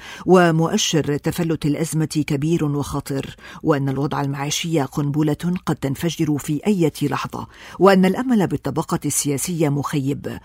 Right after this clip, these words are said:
وأن الفراغ السياسي هو أشبه بشرارة حرب. قبلان أسف أنه على الرغم من كل هذا الواقع المأساوي والخطير الذي يواجهه البلد،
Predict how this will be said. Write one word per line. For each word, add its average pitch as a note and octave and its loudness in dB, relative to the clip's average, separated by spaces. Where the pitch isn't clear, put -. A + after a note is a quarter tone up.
وأن D3+ 0
الفراغ C3+ -2
السياسي E3+ 0
هو F#3 10
أشبه E3+ 2
بشرارة D3+ 0
حرب. - -4
قبلان A#3+ 8
أسف G3+ 0
أنه D3+ 2
على C#3+ 0
الرغم D#3+ 0
من D3 0
كل G#3+ 2
هذا G3 2
الواقع E3 2
المأساوي D3+ 0
والخطير D3 -2
الذي D3 -2
يواجهه C#3+ 0
البلد، E3+ 4